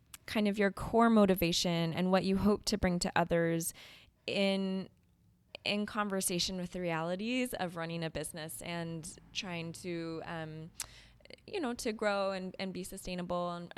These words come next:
or profitable, um, and just running a brick and,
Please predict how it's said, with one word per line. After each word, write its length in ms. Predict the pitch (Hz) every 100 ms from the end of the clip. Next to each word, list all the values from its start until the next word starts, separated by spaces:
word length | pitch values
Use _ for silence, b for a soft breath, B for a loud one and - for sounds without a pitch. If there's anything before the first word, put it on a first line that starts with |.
| 180
or 140 | 190 185
profitable, 760 | 175 165 165 170 170 165 160 -
um, 440 | 170 160 156 156 B B B B _ -
and 500 | 175 170 160 160 160 - - _ _ _ _ _ _ _ 202
just 260 | 185 -
running 320 | 180 185 180 185
a 60 |
brick 240 | 175 185 202
and, 160 | 190